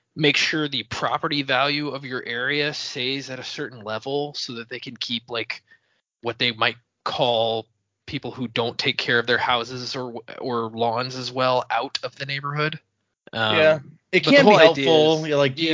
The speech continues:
Speaker 2: you're,
Speaker 1: Yeah.
Speaker 2: if people are paying dues, then, you know, they can have the, some H O As will have, like,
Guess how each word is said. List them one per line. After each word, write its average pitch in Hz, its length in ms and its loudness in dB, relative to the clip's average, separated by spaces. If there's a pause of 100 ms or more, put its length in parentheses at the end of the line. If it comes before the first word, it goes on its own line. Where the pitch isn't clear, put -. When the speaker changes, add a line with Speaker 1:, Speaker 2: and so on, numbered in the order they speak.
(140)
Speaker 2:
you're, 151 80 0
Speaker 1:
Yeah. 151 180 -6
Speaker 2:
if - 140 -4
people 220 200 2
are 185 60 4
paying 160 300 0
dues, 139 480 0
then, 117 320 -2 (260)
you 127 80 -4
know, 117 80 2
they 123 140 0
can 120 220 0
have 117 300 -2 (260)
the, 113 300 -6 (100)
some 135 200 -2
H 131 180 0
O 120 80 0
As 117 200 -2
will 107 100 -4
have, 107 160 -2
like, 104 240 -2